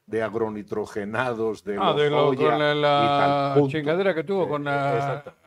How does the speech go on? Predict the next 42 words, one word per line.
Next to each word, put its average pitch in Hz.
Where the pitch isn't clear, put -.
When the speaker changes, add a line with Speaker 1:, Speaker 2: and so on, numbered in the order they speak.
Speaker 2:
Holanda, 156
con 139
la 135
Speaker 1:
No, 233
no, 220
no, 202
no, 180
no, 226
no, 196
eso 196
fue, 170
ese 165
fue 160
otro 143
Speaker 2:
con 139
la 147
Speaker 1:
tema, 135
ese 202
Speaker 2:
Fabio 330
Speaker 1:
fue 320
Speaker 2:
era 294
el 143
dueño 165
aquí 185
de 147
Cobarra. 185
Speaker 1:
Cobarra 135
Speaker 2:
Cobarra, 139
Speaker 1:
Ribetex. 262
Speaker 2:
cabrón, 185
sí, 101
Speaker 1:
Eh, 247
Speaker 2:
joder, -
a 139
mí -
Speaker 1:
Fabio 110
Covarrubias 110
Speaker 2:
se 135
Speaker 1:
y 117
Speaker 2:
casó. 135
Speaker 1:
Carlos 107
Speaker 2:
Bueno, 175